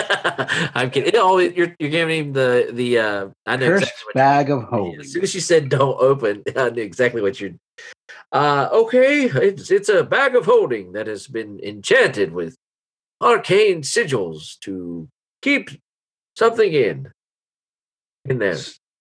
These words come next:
Speaker 2: so I'm thinking about treating this like a grenade.
Speaker 1: Okay.
Speaker 2: Well, I just,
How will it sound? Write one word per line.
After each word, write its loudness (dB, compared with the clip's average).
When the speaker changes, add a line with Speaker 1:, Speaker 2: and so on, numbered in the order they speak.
Speaker 2:
so -2
I'm 2
thinking 2
about 2
treating 2
this 0
like 0
a -4
grenade. -12
Speaker 1:
Okay. 4
Speaker 2:
Well, 0
I -2
just, -8